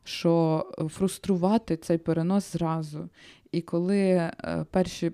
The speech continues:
гештальтисти там приймали своїх клієнтів, вони казали прямо в очі. Вони казали так: «Я тобі не мама.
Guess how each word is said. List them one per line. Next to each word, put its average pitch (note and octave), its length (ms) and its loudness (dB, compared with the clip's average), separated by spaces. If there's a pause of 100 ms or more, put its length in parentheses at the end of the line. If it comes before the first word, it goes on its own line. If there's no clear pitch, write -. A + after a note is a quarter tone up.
гештальтисти E3+ 760 -2
там D#3+ 180 -4
приймали E3+ 360 -2
своїх E3 260 -6
клієнтів, G3 640 -4
вони F3 220 0
казали F3 460 0
прямо D#3 440 -2
в D3 120 -8
очі. - 220 -8
Вони E3 160 -2
казали D#3+ 380 -4
так: - 300 -10
«Я G#3+ 160 2
тобі E3 300 -2
не F3 140 2
мама. D#3 440 -2